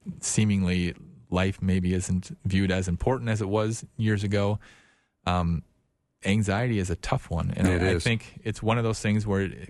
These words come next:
Speaker 1: again, we talked about surrendering those things over to God. It's, it's about having someone in your life who can walk y-, with you as God sort of directs your steps. It's giving him that burden. It's having a pastor or a mentor, a friend saying, y-, you know, "I'm gonna walk with you and we're gonna figure this out together," whether it's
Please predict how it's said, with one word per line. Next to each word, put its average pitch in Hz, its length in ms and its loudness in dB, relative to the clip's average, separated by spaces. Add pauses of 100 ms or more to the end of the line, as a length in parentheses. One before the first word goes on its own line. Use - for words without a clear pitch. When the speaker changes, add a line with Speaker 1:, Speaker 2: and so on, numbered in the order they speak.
(140)
Speaker 1:
again, 104 220 2
we 92 60 2
talked 98 220 -2
about 98 200 -2
surrendering 101 640 0
those 92 220 -2
things 92 220 0
over 87 180 0
to 87 80 -2
God. 85 500 -2
It's, - 280 -6
it's 95 240 -2
about 92 320 0 (760)
having 107 240 2
someone 107 320 2
in 101 60 4
your 92 200 2
life 95 260 0
who 95 160 -4
can 87 240 0
walk 92 340 0 (160)
y-, 104 160 -4 (100)
with 117 240 0
you 92 360 2 (480)
as 92 160 -2
God 92 260 0
sort 92 140 0
of 87 80 0
directs 85 340 0
your 90 80 -2
steps. - 400 -4
It's - 240 -14
giving 95 240 0
him 95 180 0
that 90 200 -2
burden. 95 400 2 (200)
It's - 120 -10
having 85 240 0
a 82 40 -4
pastor 90 440 -2
or - 20 0
a 76 60 0
mentor, 90 320 0
a 85 40 -4
friend 92 340 0
saying, 87 420 -2
y-, 92 220 -4
you 92 60 2
know, 82 80 2
"I'm 87 120 0
gonna 87 160 0
walk 90 260 0
with 98 140 -4
you 92 100 2
and 90 80 2
we're 87 80 0
gonna 87 140 0
figure 92 240 0
this 90 160 -2
out 92 160 -2
together," 92 280 2
whether 90 280 0
it's 85 200 -4